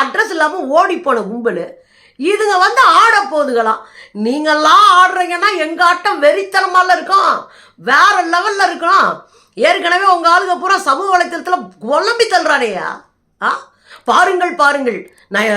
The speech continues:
பக்கத்தில் இருக்கிற கேரளாவில் பினராயி விஜயன் எவ்வளவு நல்லவராக இருக்கிறார், அமைதியாக இருக்கிறார்.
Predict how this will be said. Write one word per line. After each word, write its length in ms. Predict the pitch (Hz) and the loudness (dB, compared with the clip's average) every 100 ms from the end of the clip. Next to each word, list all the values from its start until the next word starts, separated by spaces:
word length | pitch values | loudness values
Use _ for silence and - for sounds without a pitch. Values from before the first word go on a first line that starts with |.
| 196 185 180 175 160 - _ | 0 -2 -2 -4 -8 -10 _
பக்கத்தில் 440 | 262 269 427 403 | -4 -2 -6 -4
இருக்கிற 280 | 349 330 294 | -4 -2 -2
கேரளாவில் 640 | 233 254 339 339 294 269 185 | -2 -2 0 0 -2 -2 -6
பினராயி 380 | 240 370 349 285 | -2 0 0 -2
விஜயன் 420 | 226 226 208 - - | -10 -8 -8 -10 -10
எவ்வளவு 360 | 180 262 381 381 | -6 -2 0 0
நல்லவராக 540 | 226 330 381 359 359 | -2 -2 0 0 -2
இருக்கிறார், 460 | 349 339 339 349 - | -6 -4 -4 -4 -14
அமைதியாக 640 | - 220 370 415 392 381 381 | -6 -4 -2 -2 0 -2 -4
இருக்கிறார். 420 | 359 359 403 | -6 -4 -4